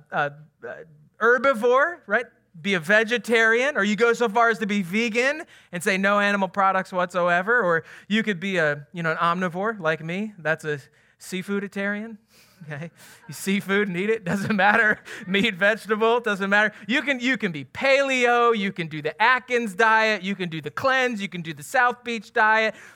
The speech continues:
There's no shortage of people telling you how to eat and what you should eat. Should be whole and or-, organic and raw and all of this kind of stuff.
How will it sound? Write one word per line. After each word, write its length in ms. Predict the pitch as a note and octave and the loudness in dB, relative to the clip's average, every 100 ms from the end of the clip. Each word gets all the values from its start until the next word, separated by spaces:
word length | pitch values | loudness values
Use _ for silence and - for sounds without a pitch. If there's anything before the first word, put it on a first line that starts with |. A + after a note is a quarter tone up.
| - | -2
There's 240 | A#3+ F#3 | 0 0
no 160 | A#3+ A#3+ | 0 2
shortage 280 | A#3 G#3 E3+ | 0 -2 -4
of 60 | |
people 220 | G3+ E3 | -6 -6
telling 220 | D3+ F#3 E3 | -4 -4 -2
you 80 | |
how 120 | F3 E3 | -2 -2
to 80 | - | -2
eat 260 | G3 E3+ - | -6 -6 -14
and 100 | E3 | -10
what 180 | E3+ - | -10 -8
you 60 | D#3+ | -14
should 160 | E3+ | -10
eat. 200 | E3+ C3 - - | -10 -10 -16 -14
Should 160 | E3+ | -12
be 80 | D3 | -10
whole 420 | C3 F#3 G3 D#3+ | -6 -2 -2 -2
and 120 | C#3 C3+ | -6 -6
or-, 180 | C#3+ D#3+ | -6 -4
organic 560 | D#3+ E3+ F#3+ F3 D3+ | -4 -2 0 0 -2
and 140 | D3 C#3+ | -6 0
raw 340 | F#3 F#3+ D#3+ | 2 4 2
and 180 | D3 D3 | 0 0
all 240 | D#3+ F#3 | 0 0
of 120 | F3+ | -4
this 160 | D#3+ D3+ | -8 -8
kind 240 | F3+ D#3+ | -2 -2
of 80 | D3+ | -4
stuff. 360 | - G#3 F3 | -2 0 0